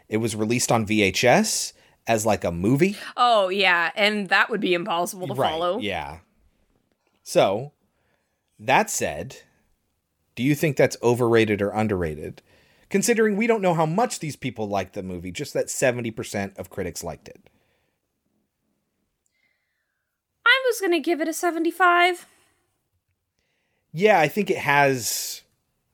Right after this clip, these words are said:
Speaker 1: I think it has a very strong seventy-five-ness about it.
Speaker 2: It has so many problems with the sappiness, with the effects, with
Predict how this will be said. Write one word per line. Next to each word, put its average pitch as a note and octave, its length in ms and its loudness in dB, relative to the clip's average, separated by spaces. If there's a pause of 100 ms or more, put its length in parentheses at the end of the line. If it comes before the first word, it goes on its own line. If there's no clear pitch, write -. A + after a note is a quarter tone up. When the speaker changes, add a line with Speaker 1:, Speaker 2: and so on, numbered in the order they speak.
(160)
Speaker 1:
I C3+ 60 2
think E3 200 2
it D3+ 80 2
has C3 240 0
a A#2 60 -6
very A#2+ 340 0
strong A#2 420 -2
seventy-five-ness A2 1200 -4 (280)
about A2 360 0
it. - 460 0
Speaker 2:
It D4 80 0
has E4+ 200 4
so F4+ 440 2
many E4 260 -2
problems A3+ 840 2
with G3 260 -4
the F3 600 -6 (560)
sappiness, D#4 1300 2
with G#3+ 320 0
the F3+ 300 2
effects, - 840 0 (520)
with G#3+ 540 2